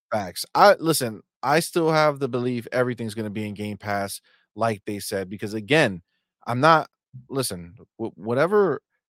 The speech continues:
happens, we're, we bleed green, right? We're not leaving Xbox. That's bullshit. But are we gonna have words? Are we gonna have a fucking issue? Yes, because Game Pass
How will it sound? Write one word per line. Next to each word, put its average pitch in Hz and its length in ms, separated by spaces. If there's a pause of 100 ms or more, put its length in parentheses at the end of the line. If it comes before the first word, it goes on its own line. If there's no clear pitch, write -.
(100)
happens, 104 440
we're, 139 380
we 143 240
bleed 131 340
green, 85 340
right? 101 200
We're 120 80
not 123 220
leaving 95 440
Xbox. 87 400
That's 95 240
bullshit. 90 520
But - 340 (720)
are 117 140
we 123 100
gonna 117 200
have 104 240
words? 123 360
Are 110 60
we 113 120
gonna 117 160
have 107 160
a 92 60
fucking 95 300
issue? 202 420
Yes, 117 840
because 113 460 (640)
Game 143 320
Pass 104 640